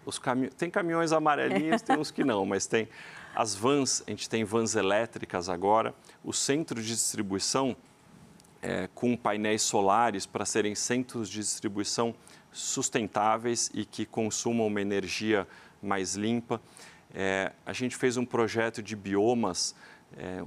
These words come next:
um, um patrocínio na, pra Amazônia e biomas hidroviários pra, pra suportar a plantação, é, de árvores nessas regiões. Então, tem uma série de iniciativas que o Mercado Livre vem investindo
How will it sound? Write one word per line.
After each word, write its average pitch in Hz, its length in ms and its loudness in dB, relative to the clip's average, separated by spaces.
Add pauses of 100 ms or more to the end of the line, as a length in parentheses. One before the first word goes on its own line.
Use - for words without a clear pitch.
(100)
um, - 220 -12
um - 20 -10
patrocínio 107 880 -2 (380)
na, 95 240 0 (160)
pra 98 180 0
Amazônia 101 720 0 (460)
e 92 240 -6
biomas 104 800 0
hidroviários 101 1040 -2 (400)
pra, 92 640 0
pra - 140 -2
suportar 131 640 0
a 123 40 0
plantação, 113 840 0 (520)
é, 90 520 -4 (100)
de 90 180 -4
árvores 95 800 0
nessas 101 380 -4
regiões. 101 640 -2
Então, 127 180 -4
tem 190 140 -2
uma 185 120 2
série 196 380 0
de 185 140 -6
iniciativas 139 760 -2
que - 120 -6
o - 20 2
Mercado 117 400 0
Livre 113 320 0
vem 107 240 -2
investindo 117 720 -2